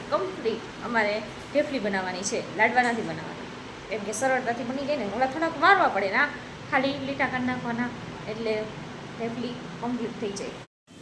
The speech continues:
So friends, કમ્પ્લીટ થઈ ગયા છે પીંડિયા અને વરણ તરાવા મંડી ગયા છે. તેલ પણ થઈ ગયું છે,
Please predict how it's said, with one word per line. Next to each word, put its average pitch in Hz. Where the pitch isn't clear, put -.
So 311
friends, 320
કમ્પ્લીટ 294
થઈ 277
ગયા 269
છે 262
પીંડિયા 277
અને 220
વરણ 202
તરાવા 240
મંડી 233
ગયા 247
છે. 247
તેલ 220
પણ 240
થઈ 233
ગયું 220
છે, 240